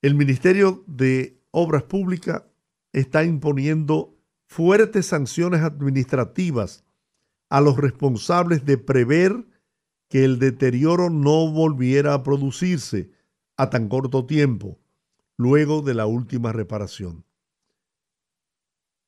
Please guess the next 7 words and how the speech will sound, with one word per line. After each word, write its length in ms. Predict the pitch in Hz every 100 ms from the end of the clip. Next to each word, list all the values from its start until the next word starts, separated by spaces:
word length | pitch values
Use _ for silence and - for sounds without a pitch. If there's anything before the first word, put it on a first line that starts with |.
| _ _ _ _ _
Entonces, 680 | 123 - 120 - 151 - - _ _
Obras 300 | 135 120 104
Públicas 580 | - 165 123 113 120 - -
está 280 | 123 127
tomando 400 | - 127 123 123
acción 400 | 117 - 127 123
también 500 | 123 113 104 98 87